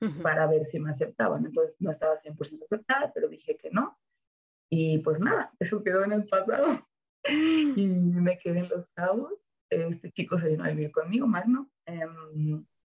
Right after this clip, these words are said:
Speaker 2: pues ahí empezó una aventura muy diferente a la que yo creía que, a la que iba. <laughs>
Speaker 1: Ujú. ¿Y en qué momento ves este anuncio de Qatar Airways que estaba buscando personal?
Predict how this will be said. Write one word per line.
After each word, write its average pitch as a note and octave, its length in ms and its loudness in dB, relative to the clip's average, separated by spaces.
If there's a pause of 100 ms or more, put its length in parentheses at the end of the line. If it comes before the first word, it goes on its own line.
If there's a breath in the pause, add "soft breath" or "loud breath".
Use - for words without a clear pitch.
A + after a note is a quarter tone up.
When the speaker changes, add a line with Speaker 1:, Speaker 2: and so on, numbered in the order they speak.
(240)
Speaker 2:
pues D#3+ 280 -2
ahí D#3 140 2
empezó E3+ 500 0
una D3 180 -2
aventura E3+ 320 0
muy E3+ 160 0
diferente E3+ 400 -2
a D#3+ 40 0
la D#3+ 120 -2
que D3+ 120 -20
yo D3+ 120 -2
creía D#3+ 240 -4 (140)
que, D3 320 0 (560)
a E3 80 0
la D#3 240 0
que D#3 100 -2
iba. D3 340 -2 (120)
<laughs> - 460 0
Speaker 1:
Ujú. G3+ 600 0 (720)
¿Y A#3 160 2
en B3+ 80 4
qué C4+ 120 2
momento C#4+ 840 4
ves A3 320 0
este A3+ 280 0
anuncio G3+ 580 2
de F3 440 0
Qatar G3+ 480 0
Airways F3+ 520 0
que - 80 -16
estaba F#3 240 0
buscando E3 800 -4
personal? D#3+ 520 -2